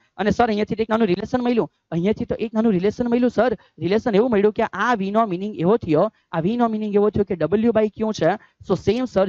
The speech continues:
જે W છે પોતે તો U છે, so U by Q પણ થઈ ગયો. અરે ખુશ થઈ જાય, એકદમ સરસ બેટા, એકદમ નાઇસ. હમ, મ-, મને મજા આવી ગઈ ને? સમજ. મજા આવી ગઈ ને? ઠીક છે? હા કે ના? ચાલ, હસી લે.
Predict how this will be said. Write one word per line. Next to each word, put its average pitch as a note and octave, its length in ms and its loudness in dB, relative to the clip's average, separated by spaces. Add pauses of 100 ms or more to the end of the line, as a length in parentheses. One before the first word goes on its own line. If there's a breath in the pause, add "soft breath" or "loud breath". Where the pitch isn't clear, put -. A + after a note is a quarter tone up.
જે G#3 80 2 (100)
W G#3 320 0
છે A3 80 2
પોતે E3 320 0
તો G#3+ 120 0 (120)
U C#4 100 2
છે, G#3+ 100 2 (280 soft breath)
so E3 120 2 (120)
U E3 80 2
by A3+ 160 2
Q B3 120 -2
પણ B3+ 200 -2
થઈ A#3+ 160 2
ગયો. A#3 120 2 (200)
અરે A3 220 2
ખુશ - 280 -4
થઈ A#3+ 140 2
જાય, A#3 180 2
એકદમ G#3+ 300 -2
સરસ E3 220 -2
બેટા, D3 220 -10
એકદમ G#3 300 -2
નાઇસ. A#2+ 260 -12 (140)
હમ, A3+ 400 -10
મ-, F3+ 180 -8 (120)
મને F#3+ 160 -6
મજા F#3+ 200 0
આવી A3 160 2
ગઈ C4+ 80 0
ને? G#3 160 -2
સમજ. F3 160 -2 (320)
મજા F#3 120 2
આવી A3 120 2
ગઈ A#3+ 80 0
ને? C4 80 -2 (160)
ઠીક G3+ 180 -6
છે? A3+ 100 0 (120)
હા F3+ 140 0
કે F#3+ 100 -8
ના? F#3 80 -8
ચાલ, E3+ 140 -4
હસી D3+ 180 -6
લે. - 80 -14